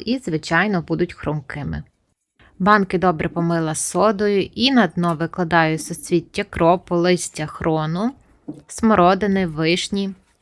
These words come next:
Всю зелень попередньо також добре помила.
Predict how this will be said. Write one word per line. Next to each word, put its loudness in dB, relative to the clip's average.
Всю 0
зелень 4
попередньо 2
також 2
добре 0
помила. -4